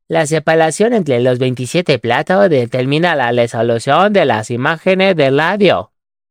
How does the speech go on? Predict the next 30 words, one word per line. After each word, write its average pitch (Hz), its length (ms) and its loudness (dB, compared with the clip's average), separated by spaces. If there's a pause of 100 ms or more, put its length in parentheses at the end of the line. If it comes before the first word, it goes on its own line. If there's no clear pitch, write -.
(380)
Cuando 147 320 2
se 143 140 -2
empaquetan 143 640 0
juntas, 151 600 -2 (280)
las 127 160 -4
fotografías 123 680 2
de 156 100 2
radio 156 400 2
son 147 220 -4
como 127 260 0
las 107 340 -2
de, 110 200 -2
ah, 92 560 -6
una 185 320 0
lente 190 480 0
de 131 140 -2
cámara 185 480 2
angular. 139 580 2 (1040)
Cuando 214 320 4
las 196 240 0
antenas 185 480 0
están 151 280 -2
muy 170 220 2
separadas, 143 800 0
como 110 320 -2
a 113 220 -2
treinta 117 400 -2
y 117 60 2
dos 160 160 4
kilómetros, 156 800 0